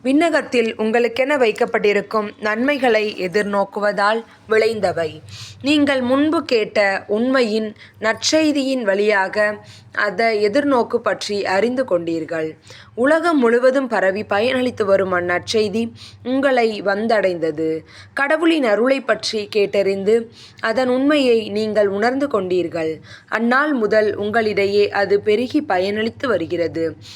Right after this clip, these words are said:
எம் அன்பார்ந்த என் உடன் ஊழியர் எப்பப்பிராவிடமிருந்து அதை நீங்கள் கற்றுக்கொண்டீர்கள். உங்களுக்காக உழைக்கும் அவர் கிறிஸ்துவின் உண்மையான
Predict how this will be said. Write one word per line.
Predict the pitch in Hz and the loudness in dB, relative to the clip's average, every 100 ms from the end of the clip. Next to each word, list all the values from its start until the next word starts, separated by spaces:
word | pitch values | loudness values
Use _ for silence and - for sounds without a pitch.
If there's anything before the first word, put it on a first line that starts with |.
| - | -14
எம் | 220 220 | -6 -2
அன்பார்ந்த | 233 254 285 302 311 285 226 | 0 0 0 0 2 2 2
என் | 202 - | -2 -4
உடன் | 196 214 254 - | -2 0 0 -2
ஊழியர் | 190 208 202 202 185 - - - 208 | 0 2 4 4 2 -2 -20 -8 -2
எப்பப்பிராவிடமிருந்து | 214 311 294 226 214 196 196 196 196 202 196 208 208 - - | -2 -2 0 2 2 0 -2 0 0 0 0 0 0 -16 -10
அதை | - 262 311 | -4 0 0
நீங்கள் | 277 247 220 208 190 | 2 0 2 0 0
கற்றுக்கொண்டீர்கள். | 202 190 254 220 190 175 165 165 160 160 - - _ | -2 -4 -4 -2 0 0 0 -2 -2 -4 -10 -20 _
உங்களுக்காக | 208 226 247 240 254 285 330 | -4 0 0 0 -2 0 -2
உழைக்கும் | 262 226 214 240 196 | 0 -2 -2 -4 -2
அவர் | 185 190 190 - - | 0 0 -2 -12 -20
கிறிஸ்துவின் | - 285 - 330 277 | -8 -6 -2 -2 0
உண்மையான | 208 196 208 208 233 | -2 -2 0 2 2